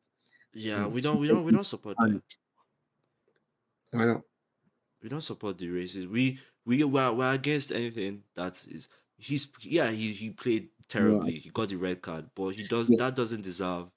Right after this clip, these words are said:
Speaker 2: That he doesn't des-, yeah, no. David said he doesn't deserve racist comments.
Speaker 1: He doesn't deserve any form of com-, okay, he deserves criticism.
Speaker 2: Constructive criticisms, yes, he
Speaker 1: Constructive,
Speaker 2: does.
Speaker 1: exactly.
Speaker 2: But David said he doesn't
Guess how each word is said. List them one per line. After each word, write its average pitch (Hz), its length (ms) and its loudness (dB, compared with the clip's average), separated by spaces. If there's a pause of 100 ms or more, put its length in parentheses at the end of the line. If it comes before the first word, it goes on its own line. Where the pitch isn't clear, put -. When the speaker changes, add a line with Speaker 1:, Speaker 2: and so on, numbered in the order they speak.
(180)
Speaker 2:
That 131 200 8
he 127 120 8
doesn't 131 300 10
des-, 110 240 8
yeah, 113 120 8 (200)
no. 107 320 2 (160)
David 131 420 10
said 117 280 8
he 110 160 4
doesn't 110 640 6
deserve 101 440 4 (560)
racist - 440 0
comments. - 680 -12 (300)
Speaker 1:
He - 40 -20
doesn't 170 240 4
deserve 123 300 2
any 123 200 2
form 104 240 -2
of 90 120 -6
com-, 87 220 -6
okay, 107 240 -2
he 117 180 0
deserves 135 360 2
criticism. 87 560 -4 (1040)
Speaker 2:
Constructive 123 600 6
criticisms, 101 680 4
yes, 107 200 6
he 113 80 -2
Speaker 1:
Constructive, 98 280 2
Speaker 2:
does. 101 80 -2
Speaker 1:
exactly. 90 340 -10 (400)
Speaker 2:
But 104 160 4
David 117 320 10
said 113 140 8
he 107 80 8
doesn't 104 500 4